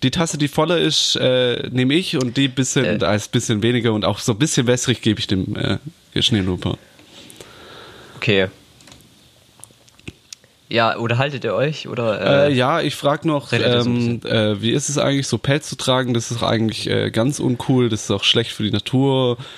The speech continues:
Speaker 1: Und überhaupt, da gab's doch immer Demonstrationen dagegen, dass man Pelz trägt. Wa-, wie, wa-, was, was sagen Sie dazu?
Speaker 2: <laughs>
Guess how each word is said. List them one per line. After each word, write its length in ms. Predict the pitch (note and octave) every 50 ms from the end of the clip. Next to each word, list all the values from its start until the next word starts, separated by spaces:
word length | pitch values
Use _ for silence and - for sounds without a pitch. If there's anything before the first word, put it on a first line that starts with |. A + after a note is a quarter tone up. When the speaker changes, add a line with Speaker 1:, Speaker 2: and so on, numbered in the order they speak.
| - - - - -
Speaker 1:
Und 260 | - A2 A2 G#2 -
überhaupt, 480 | - - A#2+ A#2+ A2+ A2 A#2+ A#2 - -
da 60 | G#2+
gab's 200 | G2+ A2 G#2 -
doch 80 | - G2+
immer 180 | - B2 A2 G#2
Demonstrationen 800 | G#2 G2+ G2+ G2+ - - - G#2 - - - C3 C#3 D3 D3 C#3+
dagegen, 440 | C3+ C3 A#2+ C3 C3 C3 B2+ B2+ A#2
dass 160 | A#2+ - -
man 100 | B2+ -
Pelz 380 | - C3 A#2+ A#2 A#2 - -
trägt. 380 | - - A#2+ A#2 A2+ A2 - -
Wa-, 200 | A2 G#2+ F2+ G2 G#2+
wie, 260 | A#2 A2+ A#2 A2 -
wa-, 220 | A2+ A#2 A#2+ A#2+ A2+ A#2+
was, 460 | A#2 A#2+ A#2+ A#2 - - - - -
was 180 | - A#2+ A#2 -
sagen 200 | A#2+ A#2 A#2 A#2
Sie 120 | A#2+ G2+
dazu? 300 | F#2 F#2+ - - - - G#2
Speaker 2:
<laughs> 60 | B2+